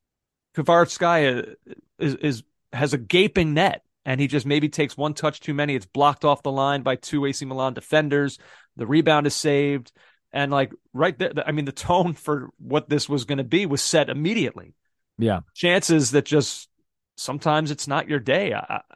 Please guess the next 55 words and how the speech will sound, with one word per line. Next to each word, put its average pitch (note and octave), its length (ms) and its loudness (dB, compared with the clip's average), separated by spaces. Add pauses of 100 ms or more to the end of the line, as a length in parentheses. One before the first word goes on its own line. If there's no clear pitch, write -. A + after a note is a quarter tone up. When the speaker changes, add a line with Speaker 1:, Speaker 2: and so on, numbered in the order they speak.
Speaker 1:
I C3 40 0
don't C#3 120 0
know. D#3 260 0
It's, - 300 -12 (580)
I C#3+ 80 2
don't G3 100 4
wanna F3 140 4
ta-, - 160 0
I C3+ 140 2
mean, C#3 160 0
it's, - 260 -8
we're, A#2+ 200 -8 (260)
God, A#2 180 -4
it - 100 -14
seems A#2 200 -4
like A2+ 100 -2
we're A2 80 -6
taking A#2 260 -2
so - 140 -6
much A#2 160 -8
away A2 240 -2
from A2+ 160 -8
A A2 80 -2
C - 160 -4
Milan G2+ 320 0
right F#2+ 180 -6
now, F#2 300 -6 (540)
um, E2+ 360 -12 (100)
which A2+ 140 -8
is F#2 80 -10
not C3 220 0
fair. - 540 0 (160)
Like, G2+ 180 -8
they A#2+ 240 0 (220)
did C#3 120 4
it. - 140 -6
They G#2+ 120 -4
got A2 220 -4
the G#2+ 60 -6
job G2 300 -4
done. G#2+ 400 0 (400)
Speaker 2:
And D#3+ 120 4
they F3 120 6
have G3+ 180 4
a F#3+ 60 8
way F3 160 6
of A#2+ 80 2
playing. D#3 340 2
Like, C3+ 400 -6 (500)
it D3 100 2
was C#3 180 4
interesting D3+ 400 0
because C3 240 2
they're, B2 260 2
they're, A#2+ 200 -4